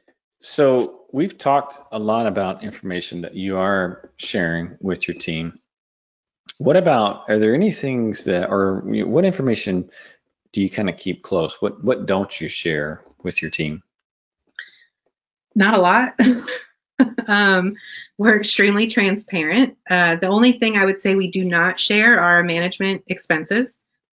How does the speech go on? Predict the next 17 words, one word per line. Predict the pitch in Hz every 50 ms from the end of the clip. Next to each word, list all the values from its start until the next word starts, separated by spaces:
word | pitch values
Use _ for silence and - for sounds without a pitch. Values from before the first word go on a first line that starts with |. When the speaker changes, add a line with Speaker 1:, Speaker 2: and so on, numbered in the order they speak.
| _ _
Speaker 2:
So | _ - 180 170 165
management, | 170 165 165 170 175 185 185 190 180 170 151
labor, | 175 175 170 175 170 170 170 175 170 170 175 196 196 - _ _ -
vehicle | 190 - 175 170 165 165 - 165
expenses, | 165 165 - - 175 170 170 - 170 170 170 170
things | - - 165 160 165
like | - 160 160 -
that. | - 156 156 180 226 220 - _ _ _ _ _ _ _ _
Um, | 170 175 175 180 175 175 175 175 170 175 - -
and | - 196 196 196 190 190 185 185 185 185 185 196 196 196
we | 190 196 196 180 - _
don't | - 202 196 196 202 196 196
share | - - 208 190 180
our | 175 170 170
net | 180 170 165 - -
profit | - - 165 151 170 - 185 - 190
numbers | 190 185 185 190 220 254 285 302 - - -